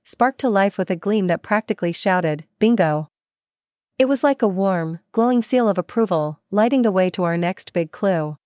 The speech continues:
Diving into Marie's stories was like unearthing hidden treasure. Her tales of the cafe, wrapped in layers of love and history,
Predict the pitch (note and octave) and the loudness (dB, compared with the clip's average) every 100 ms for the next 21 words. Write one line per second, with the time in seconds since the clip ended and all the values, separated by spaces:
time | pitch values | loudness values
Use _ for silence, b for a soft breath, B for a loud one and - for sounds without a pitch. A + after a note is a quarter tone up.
0 | _ _ _ _ _ _ _ _ _ _ | _ _ _ _ _ _ _ _ _ _
1 | _ _ - G#3+ B3 D#4 C#4 A#3 G#3+ G3 | _ _ -4 0 2 2 2 2 2 0
2 | F#3 F#3 - - E3+ D#3+ D#3+ - F3+ F3 | 2 0 -2 -2 0 0 -2 -4 -2 -2
3 | E3+ - A3+ G3+ - F3+ F3 F3+ E3+ - | -2 0 0 0 0 -2 -2 -2 -4 -2
4 | F3 E3 C#3+ C#3+ - _ _ _ _ _ | -2 -2 -4 -6 -12 _ _ _ _ _
5 | _ _ _ - C4 - D4+ D4 G#3+ F#3 | _ _ _ -2 -2 2 2 2 0 -2
6 | - F#3 - F3 D#3+ D#3+ _ F#3 F#3+ A#3 | -2 -2 0 0 -2 -4 _ 0 0 2
7 | A3+ F#3+ F#3+ G3 F3+ E3 F3+ F#3+ F3 G3+ | 0 2 2 2 0 0 2 2 0 -2
8 | A3 - D3+ D3+ | -2 -2 -2 -2